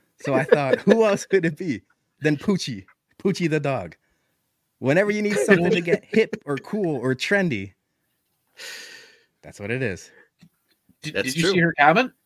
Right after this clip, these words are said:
Speaker 2: She's never seen The Simpsons.
Speaker 1: I should have taken her off this list. I'm sorry.
Speaker 2: <laughs>
Speaker 3: Well, I mean, but to be fair, I mean, I haven't watched The Simpsons since, like, two thousand two anyways. I'm just first ten years Simpsons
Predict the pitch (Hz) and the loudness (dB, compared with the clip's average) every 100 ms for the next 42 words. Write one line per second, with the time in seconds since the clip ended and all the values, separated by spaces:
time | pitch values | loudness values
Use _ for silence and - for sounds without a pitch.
0 | _ - - 165 156 151 160 - 156 127 | _ -12 -2 0 2 2 2 0 -2 -2
1 | 175 165 104 95 - _ _ _ _ _ | -6 -6 -8 -12 -16 _ _ _ _ _
2 | _ _ _ _ _ - - - 143 143 | _ _ _ _ _ -20 -20 -8 -4 0
3 | 151 113 117 98 87 80 82 - - - | -2 -2 -4 -6 -12 -14 -20 -20 -20 -10
4 | 123 139 78 - - _ _ _ _ _ | -6 -6 -10 -16 -20 _ _ _ _ _
5 | - - 190 330 311 196 175 165 139 135 | -14 -2 0 0 2 2 2 -2 -8 -8
6 | 113 _ _ _ - - - - - - | -14 _ _ _ -14 -12 -12 -18 -20 -20
7 | _ _ _ _ _ _ _ 156 143 147 | _ _ _ _ _ _ _ 4 6 6
8 | 151 147 151 151 - 175 156 - 135 110 | 6 6 2 0 0 2 2 4 6 6
9 | 101 117 113 110 101 - _ - 131 123 | 2 -2 -2 -6 -8 -20 _ -2 2 2
10 | 113 107 110 117 110 113 110 107 104 101 | 2 -4 -6 -10 -8 -10 -10 -8 -6 -6
11 | - 120 113 101 101 98 117 107 104 92 | -6 -8 -4 -6 -8 -10 -6 -4 -4 -8
12 | 90 95 101 101 98 - - 101 - - | -8 -8 -8 -8 -10 -10 -12 -12 -10 -6
13 | 107 98 101 95 - 107 87 98 90 90 | -6 -4 -8 -8 -6 -8 -8 -12 -12 -12
14 | - | -14